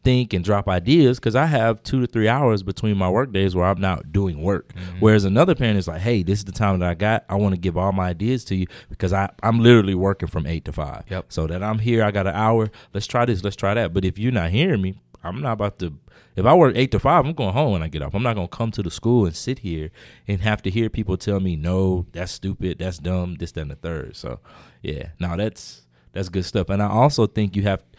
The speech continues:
Speaker 1: two different cultures, right? So when I was at Hamilton, um, uh, once Eric left and moved on to the next venture of his career,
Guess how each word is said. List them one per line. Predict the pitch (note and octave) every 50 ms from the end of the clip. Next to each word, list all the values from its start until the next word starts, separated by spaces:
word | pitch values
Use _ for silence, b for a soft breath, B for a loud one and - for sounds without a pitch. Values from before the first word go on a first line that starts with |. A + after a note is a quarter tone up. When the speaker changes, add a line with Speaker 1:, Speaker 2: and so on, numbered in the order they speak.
| b b b b b
Speaker 1:
two | - A2 G#2
different | F#2+ F#2+ - F2+ E2
cultures, | - G2+ F#2+ F2+ - - D#2 D2
right? | E2+ F2 F2+ F2+ C2 A#1 C#2+
So | - - G#2 G2 F#2+ F2+ F2 B B B B B B B B
when | - F#2 G2 G2+
I | G2 G#2
was | G#2+ A2+ G#2+ G2
at | G2+ F#2+
Hamilton, | G2+ A2 A2+ A#2 A#2 G2 - - F2+ F2 E2+ -
um, | D2 F2 F2+ F2 E2 D#2+ D#2 D#2 D#2 - _ _ _ _ _ _ _ _ _ _ _ - - _ _ _ _ -
uh, | F#2 F#2 F2+ F2+ E2+ E2 D#2+ C#2 C2+ - -
once | - E2+ G2+ G2 -
Eric | F#2 G#2 G#2 G2+ F#2
left | G2 G2 G2 G#2 - -
and | F2+ E2+ E2 -
moved | - F2+ G2 G2 F#2+ F2
on | F#2 F#2 F#2 F2+
to | - -
the | F2+
next | F2 F2+ F2+ E2+ -
venture | - F#2 F2 - -
of | D#2+ D2+
his | D#2 -
career, | - F2 F#2 G2 G2 F2+